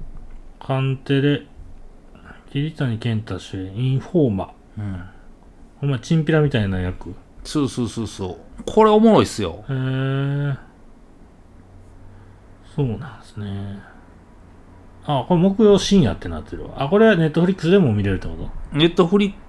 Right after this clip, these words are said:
Speaker 2: あ、木曜深夜に放送してんねや。
Speaker 1: うん、零時二十五分って書いてますね。
Speaker 2: ああ、そういうことか。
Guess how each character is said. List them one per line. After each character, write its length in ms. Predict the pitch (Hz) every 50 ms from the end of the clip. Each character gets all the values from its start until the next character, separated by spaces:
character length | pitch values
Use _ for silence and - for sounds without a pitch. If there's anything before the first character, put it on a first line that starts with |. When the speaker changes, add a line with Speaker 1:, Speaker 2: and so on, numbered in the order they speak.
| - - - 120 - - - 117
Speaker 2:
あ、 140 | - - - - - - - - - - - - - - - -
木 300 | 180 240 247 - 349 330
曜 180 | 349 349 320
深 400 | - - - - 339 359 339 294
夜 180 | 220 175 139 131
に 380 | - 165 185 185 180 170 - - - - - - - -
放 300 | - - - 233 262 269
送 180 | - 277 247 226
し 100 | - -
て 100 | 226 202
ん 60 | 185
ね 100 | 135 101
や。 120 | 87 76 - - -
Speaker 1:
う 40 | 170
ん、 300 | 175 170 147 143 147 165
零 240 | 170 196 196 175 143
時 140 | 123 120 135
二 100 | 143 135
十 140 | 117 110
五 80 | 104 101
分 80 | 92 90
っ 20 |
て 60 | 85
書 60 | 85
い 20 | 85
て 60 | 85
ま 40 | 80 -
す 20 |
ね。 60 | 113 127
Speaker 2:
あ 560 | 151 160 156 139 143 147 147 143 139 135 127
あ、 40 | -
そ 280 | 120 - 180 180 185 180
う 40 |
い 40 | 180
う 80 | 175 165
こ 120 | 170 156
と 120 | 139 123 101
か。 220 | - 85 95